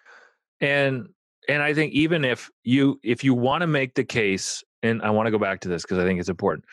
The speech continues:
If you wanna make the case of, like, "Should I pay off student loan debt or should I invest?" You have to make that in, like, a non-retirement account, because you could set up, like, a joint brokerage account at T D Ameritrade and just buy index funds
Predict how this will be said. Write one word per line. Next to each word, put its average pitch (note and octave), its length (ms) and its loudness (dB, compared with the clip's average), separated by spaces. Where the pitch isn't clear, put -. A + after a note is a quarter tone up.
If A#2+ 180 -2
you A#2 100 4
wanna A#2+ 300 0
make C#3 180 -2
the A#2+ 80 -2
case G#2 380 0
of, F#2 80 0
like, F2+ 180 0
"Should B2 220 0
I C3 100 2
pay A#2 240 0
off G#2+ 160 -2
student G#2 320 0
loan F#2+ 240 2
debt F2+ 220 0
or G2+ 160 2
should A2 240 0
I G2 140 -2
invest?" F2+ 680 -4
You B2 200 0
have C#3 320 -4
to D#3 100 2
make A#2 280 0
that G2 280 -2
in, G2+ 200 2
like, F#2+ 320 0
a G#2 100 0
non-retirement G2+ 920 0
account, D#2 320 -6
because A#2+ 280 2
you F#3+ 80 0
could G#3 100 -2
set F#2+ 220 0
up, F#2 160 0
like, F#2+ 160 0
a G2 40 0
joint F#2+ 360 0
brokerage F#2 360 0
account E2+ 440 -6
at E2+ 200 -4
T A#2+ 140 0
D A2 100 4
Ameritrade F2+ 600 0
and G2+ 140 0
just G2 160 0
buy F#2 160 0
index F#2+ 320 0
funds D#2+ 420 -6